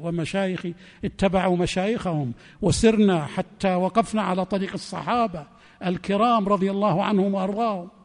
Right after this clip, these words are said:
فهي سلسلة مضيئة نظيفة. وهكذا نبي الله يوسف يعلمنا ويعلم الأمة كيف يكون إسنادك يا عبد الله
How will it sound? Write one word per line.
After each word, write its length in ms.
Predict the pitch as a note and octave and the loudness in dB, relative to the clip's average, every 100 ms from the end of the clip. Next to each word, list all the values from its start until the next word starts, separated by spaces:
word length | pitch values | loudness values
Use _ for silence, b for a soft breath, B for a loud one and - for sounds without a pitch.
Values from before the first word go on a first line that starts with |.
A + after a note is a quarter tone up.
| b b | b b
فهي 340 | - G3 F3+ F#3 | -2 0 2 0
سلسلة 720 | - C#4 B3+ - G#3 F#3 D#3+ | -2 -2 -4 -4 -2 0 -2
مضيئة 760 | D#3 F#3+ F3+ C#4 B3+ F#3 E3 - B - | 0 -2 0 0 0 -2 -6 -8 B 0
نظيفة. 720 | F#3 G#3 C4 D4+ - G3 D3 B B | 2 2 2 2 2 -4 -6 B B
وهكذا 680 | A3 F#3 B3+ - A#3 A3+ G#3 | 6 8 6 4 2 4 4
نبي 380 | G3+ G3+ G#3+ G#3 | 4 6 8 8
الله 300 | G#3 G#3 D#3 | 8 6 4
يوسف 680 | F#3 G3+ F3+ - C3+ - - b b - | 4 2 0 -2 -8 -10 -20 b b 0
يعلمنا 800 | F3 D#3+ F#3+ G3+ D4+ D4 A#3+ G#3+ | 2 4 4 4 4 6 8 8
ويعلم 720 | G#3+ G3+ G3+ A3+ G#3 G#3 G3+ | 8 6 4 4 2 2 2
الأمة 600 | F#3+ G3+ G#3 D#3 A#2+ G#2+ b b b - | 2 2 2 0 -6 -10 b b b 2
كيف 300 | G#3+ F3+ G3+ | 2 6 6
يكون 520 | F#3+ F#3+ - G3 F#3 | 6 6 6 6 6
إسنادك 680 | F3+ - G3 A3 F#3 D3+ - - - - - b b b E3+ | 4 2 4 6 6 2 -4 -12 -8 -6 -6 b b b 2
يا 140 | E3+ | 4
عبد 380 | F3+ E3 D#3 D3 | 4 2 2 2
الله 580 | E3 E3+ F#3+ E3 A#2+ | 4 4 4 2 -2